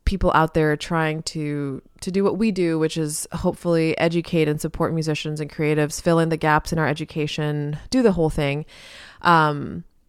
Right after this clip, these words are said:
so excited that, you know, more businesses are coming up. I'm a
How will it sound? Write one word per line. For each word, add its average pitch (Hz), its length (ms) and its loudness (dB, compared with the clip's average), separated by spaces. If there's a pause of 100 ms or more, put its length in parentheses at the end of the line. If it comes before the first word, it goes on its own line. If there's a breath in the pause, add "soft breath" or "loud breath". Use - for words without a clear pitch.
(200)
so 185 240 6
excited 180 540 4
that, 156 280 4
you 165 60 -4
know, 151 160 -2
more 151 140 -2
businesses 233 400 4
are 214 100 4
coming 190 320 2
up. 165 240 4
I'm 165 160 0
a 165 120 0